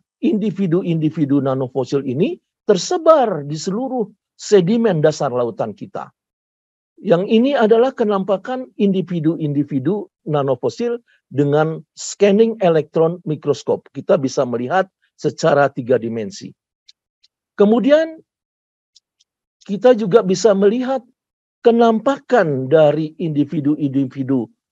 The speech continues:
eh, nanoplankton tersebut dengan mempergunakan mikroskop polarisasi.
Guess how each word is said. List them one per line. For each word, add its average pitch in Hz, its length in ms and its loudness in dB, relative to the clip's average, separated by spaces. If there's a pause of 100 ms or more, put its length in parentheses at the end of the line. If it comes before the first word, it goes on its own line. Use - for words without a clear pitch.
(380)
eh, 131 400 6 (120)
nanoplankton 143 760 0
tersebut 214 480 -4 (120)
dengan 156 440 -2
mempergunakan 143 800 -2 (320)
mikroskop 240 760 -2
polarisasi. 147 760 0